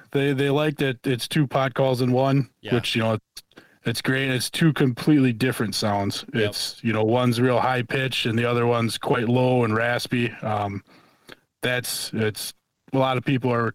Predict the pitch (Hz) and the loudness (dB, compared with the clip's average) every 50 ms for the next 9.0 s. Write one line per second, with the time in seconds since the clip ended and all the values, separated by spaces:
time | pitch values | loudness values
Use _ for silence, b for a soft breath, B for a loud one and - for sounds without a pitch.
0 | _ - 135 127 117 110 - - 127 117 113 110 110 104 110 107 104 104 110 104 | _ -4 -2 -2 -2 -2 -2 -2 -2 -2 0 -2 -2 -2 -2 -2 -2 -2 -2 -4
1 | 101 - 107 104 104 104 101 107 107 - - - - - - - 107 95 87 82 | -4 -4 -4 -4 -4 -4 -4 -6 -6 -8 -10 -16 -14 -10 -8 -6 -6 -6 -6 -8
2 | 90 101 - - 113 123 127 104 - - _ _ _ - - _ _ _ _ _ | -12 -14 -8 -4 -2 -2 -2 -2 -4 -10 _ _ _ -20 -20 _ _ _ _ _
3 | _ _ - 127 135 135 123 135 123 107 98 104 104 104 104 107 - - - 123 | _ _ -4 -2 0 0 0 0 -2 -2 -4 -6 -6 -6 -8 -8 -10 -10 -6 -6
4 | 113 110 107 101 98 101 101 95 - - 107 104 98 95 90 95 95 92 95 - | -4 -4 -4 -6 -6 -8 -8 -10 -8 -8 -8 -8 -8 -8 -6 -6 -6 -6 -8 -10
5 | - _ _ _ _ _ _ _ - 120 123 123 123 117 104 104 107 107 104 104 | -14 _ _ _ _ _ _ _ -2 -2 0 0 0 -2 -4 -6 -6 -6 -4 -6
6 | 107 107 92 - - 104 101 98 95 92 92 90 - - 98 110 110 117 127 123 | -6 -8 -10 -10 -8 -8 -6 -6 -6 -6 -8 -8 -10 -10 -8 -6 -4 -4 -4 -6
7 | - - - 127 117 104 90 87 - - 107 98 90 - - - 60 - _ _ | -6 -8 -6 -6 -6 -6 -6 -10 -12 -12 -12 -10 -10 -10 -12 -14 -18 -20 _ _
8 | _ _ _ _ _ _ _ _ _ _ _ _ _ - 113 107 101 95 - | _ _ _ _ _ _ _ _ _ _ _ _ _ -8 -6 -6 -6 -6 -8